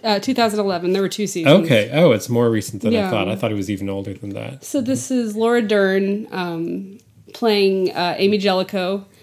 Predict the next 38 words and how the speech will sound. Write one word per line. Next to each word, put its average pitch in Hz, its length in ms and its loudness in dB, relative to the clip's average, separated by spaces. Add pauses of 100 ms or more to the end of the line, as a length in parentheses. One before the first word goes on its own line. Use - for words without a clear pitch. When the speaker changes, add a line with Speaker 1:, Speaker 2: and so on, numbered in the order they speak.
(380)
Speaker 1:
And 196 200 2
also 220 280 4
written 254 240 2
by, 240 240 4
written, 254 400 4
uh, 247 180 6
all, 247 160 8
every 262 220 4
single 277 320 4
episode 240 460 2
written 208 200 2
by 190 140 2
M-, 185 320 -2
Mike 180 260 -2
White, 170 360 0
who 143 80 -2
Speaker 2:
Which 214 100 4
is 208 40 4
Speaker 1:
also 120 260 4
Speaker 2:
why 113 120 6
we 117 100 4
wanna 113 240 2
tie 110 260 0
it 107 120 2
in, - 100 2
Speaker 1:
Yeah. 202 140 4
Speaker 2:
because 123 220 4
it's 339 280 10
part 139 180 8
of 139 100 4
Speaker 1:
<laughs> 269 60 8
Speaker 2:
that, 120 220 2
this 120 160 0
special 131 440 2
Mike 110 280 0
White 107 240 0
universe 104 580 0
that, 104 200 -2